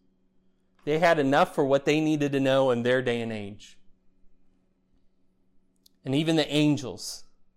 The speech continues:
looked to see what was going on with all this.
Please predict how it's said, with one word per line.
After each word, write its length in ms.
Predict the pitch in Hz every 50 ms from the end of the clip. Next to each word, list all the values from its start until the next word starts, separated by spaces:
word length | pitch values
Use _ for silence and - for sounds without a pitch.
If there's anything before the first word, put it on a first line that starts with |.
| _ _
looked 300 | - 135 139 139 - -
to 80 | - 127
see 320 | - - - 160 143 131
what 220 | 120 117 113 - -
was 120 | 131 123
going 320 | - - 135 131 123 127 127
on 220 | 131 139 139 135
with 160 | 127 117 113
all 140 | 110 107 113
this. 340 | 110 110 117 - - -